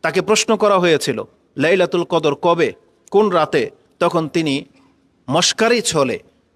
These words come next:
নিন্দা করার ছলে বলেছিলেন, "যেই ব্যক্তি সারা বছর কিয়ামুল লাইল করে, সেই ব্যক্তি কদর পেয়ে যাবে।"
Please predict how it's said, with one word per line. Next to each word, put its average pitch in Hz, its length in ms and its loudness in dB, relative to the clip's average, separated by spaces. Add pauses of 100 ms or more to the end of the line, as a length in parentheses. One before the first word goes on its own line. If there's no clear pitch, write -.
নিন্দা 214 380 2
করার 214 280 2
ছলে 170 280 0
বলেছিলেন, 147 480 -2 (300)
"যেই 202 300 0
ব্যক্তি 143 520 -4 (180)
সারা 165 420 0
বছর 151 440 0
কিয়ামুল 156 380 -2
লাইল 139 240 0
করে, 175 340 0 (220)
সেই 151 200 0
ব্যক্তি 143 300 -4
কদর 120 280 -2
পেয়ে 107 200 -2
যাবে।" 104 220 -8